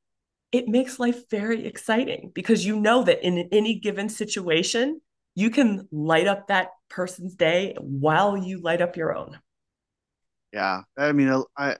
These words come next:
Speaker 2: I just, the, the thought of doing all of that, that work to get to that spot, um, sounds A, rewarding, but B, like, help, the, the helping aspect. You know, there's a lot of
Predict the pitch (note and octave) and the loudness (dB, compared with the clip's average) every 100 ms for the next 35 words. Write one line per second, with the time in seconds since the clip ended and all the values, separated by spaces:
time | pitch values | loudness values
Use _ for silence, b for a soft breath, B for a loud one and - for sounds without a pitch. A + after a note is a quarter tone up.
0 | C#3 D3+ C#3+ C#3 _ - C3 D3+ D3 - | -8 -12 -10 -14 _ -10 -8 -8 -10 -2
1 | D#3 F3+ E3 C3+ D3 D3 D3 C#3 C3+ C3 | 2 4 2 0 0 4 4 6 6 4
2 | A#2+ A#2+ A#2 - _ _ _ _ A#2+ F#2+ | 2 0 2 0 _ _ _ _ -4 -4
3 | A#2 B2+ - C3 B2 A#2+ - A2+ G#2+ A2 | -2 -4 -4 -18 -10 -10 -8 -10 -2 2
4 | A2+ G#2+ _ - - A2 A#2+ C3+ C#3 _ | 2 0 _ -20 -4 0 2 0 -2 _
5 | _ _ - A#2+ A2 A2 F#2+ - D3+ C#3 | _ _ -6 -4 -4 -6 -14 -4 0 2
6 | C3+ B2 - _ F3 G3 F3+ C#3 C3 D#3+ | 2 -2 -12 _ 0 4 4 2 2 2
7 | D3 B2 A#2 A#2 A#2+ _ C#3+ C#3+ C#3 B2+ | 4 2 -2 -4 -8 _ -2 2 4 2
8 | A#2+ - _ - D#3 - _ C#3 B2+ C3+ | 0 -6 _ 0 0 0 _ -4 -4 -4
9 | C#3 E3 E3 C#3 B2 A2+ - G#2 - D#3 | 0 0 2 0 0 -4 -10 -18 -6 2
10 | F3 F3 D#3+ D3+ D#3+ F#3 D3+ C#3+ C3+ B2+ | 4 4 4 6 6 4 2 2 2 0